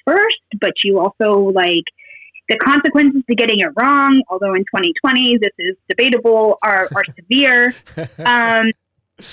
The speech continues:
Speaker 1: when Bradlee says, you know, "We stand by our, our story," like, it's just, it's like the stand up and, and salute the flag moment for me, you know?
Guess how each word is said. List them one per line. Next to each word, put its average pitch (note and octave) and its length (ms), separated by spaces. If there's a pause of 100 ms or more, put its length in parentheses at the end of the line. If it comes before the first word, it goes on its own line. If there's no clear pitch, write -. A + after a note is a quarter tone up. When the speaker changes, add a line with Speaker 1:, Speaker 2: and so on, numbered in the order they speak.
(260)
Speaker 1:
when D4+ 400
Bradlee F4 460 (100)
says, E4 260 (160)
you D4+ 120
know, C#4+ 260 (200)
"We C#4 220
stand C#4 200
by C#4 240
our, C4 260
our B3+ 200
story," C4 520
like, G3+ 160
it's A3 220 (100)
just, A#3 320 (1120)
it's A#3 220
like B3+ 220
the G#3+ 80 (180)
stand A#3+ 260
up A3+ 220
and, G3 260
and G3 320
salute A3 300
the F#3 120
flag G3 300
moment D#3 400
for F#3+ 80
me, F3+ 140
you F#3+ 200
know? G3+ 240